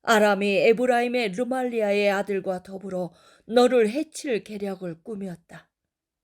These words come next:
가서 유다를 치자. 결단내서 우리의 것으로 삼고 다부엘의 아들을 꼭두각시 왕으로 세우자며 둘이 공모했다.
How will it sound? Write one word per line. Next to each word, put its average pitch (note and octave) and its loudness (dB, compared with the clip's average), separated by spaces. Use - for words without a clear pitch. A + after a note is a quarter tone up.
가서 G3+ 0
유다를 G3 -2
치자. - -16
결단내서 A#3+ 4
우리의 G3+ 0
것으로 G3 -8
삼고 F3+ -12
다부엘의 A3+ 4
아들을 G3+ 0
꼭두각시 A#3+ -6
왕으로 A3 0
세우자며 F3+ -8
둘이 A3 0
공모했다. F#3+ -8